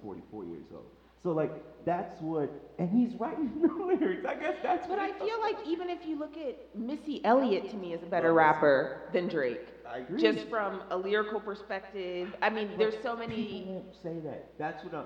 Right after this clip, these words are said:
Speaker 1: I guess we all get caught up in the popular opinion,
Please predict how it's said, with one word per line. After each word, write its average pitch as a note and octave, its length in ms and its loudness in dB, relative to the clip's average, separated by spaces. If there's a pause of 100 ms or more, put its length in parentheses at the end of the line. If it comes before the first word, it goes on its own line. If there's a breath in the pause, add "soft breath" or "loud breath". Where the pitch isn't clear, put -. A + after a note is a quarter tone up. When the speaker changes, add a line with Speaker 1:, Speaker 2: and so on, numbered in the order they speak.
(120)
Speaker 1:
I C#3+ 60 -8
guess F#3 300 -4 (280)
we C3 200 -6
all C#3 160 0
get C#3+ 220 -6
caught B2+ 280 0
up - 240 -2
in G#2+ 300 -6 (760)
the A#2+ 200 0
popular A#2 600 -6
opinion, G2 480 -12